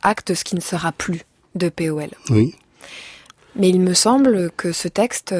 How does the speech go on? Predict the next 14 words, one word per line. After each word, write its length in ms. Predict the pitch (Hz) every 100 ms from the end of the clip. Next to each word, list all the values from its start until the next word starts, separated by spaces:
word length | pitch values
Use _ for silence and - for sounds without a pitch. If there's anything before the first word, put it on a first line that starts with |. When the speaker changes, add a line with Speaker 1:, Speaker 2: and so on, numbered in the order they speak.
| 165 -
Speaker 1:
invite 400 | 196 190 208 185
aussi 460 | 175 - 262 269
des 320 | 202 180 175
choses 500 | 160 - 220 240 -
de 100 | 170
P 220 | 170 170 160
O 80 |
L 300 | 156 196 240 220 _ _ _ -
à 120 | 180
perdurer. 580 | 202 185 175 175 156 - _ _ _ _ _ - - - - -
Euh, 100 | 170
notamment, 360 | 170 170 175
par 140 | 214 175
exemple, 240 | 180 226